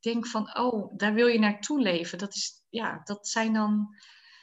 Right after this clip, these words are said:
van die mijlpaaltjes. Van, van: "Hé, dat kan ik dus nu wel meedoen." En dat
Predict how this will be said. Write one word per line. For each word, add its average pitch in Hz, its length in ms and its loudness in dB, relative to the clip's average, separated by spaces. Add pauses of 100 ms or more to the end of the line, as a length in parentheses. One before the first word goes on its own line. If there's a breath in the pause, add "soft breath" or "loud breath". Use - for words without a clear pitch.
(200 soft breath)
van 208 160 -4
die 202 120 4
mijlpaaltjes. 180 1080 0
Van, 190 220 -6
van: 202 200 -6
"Hé, 202 280 2
dat 202 220 -2
kan 233 200 4
ik 220 60 6
dus 226 160 2
nu 240 260 8
wel 247 260 8
meedoen." 214 460 6
En 220 120 2
dat 233 320 -6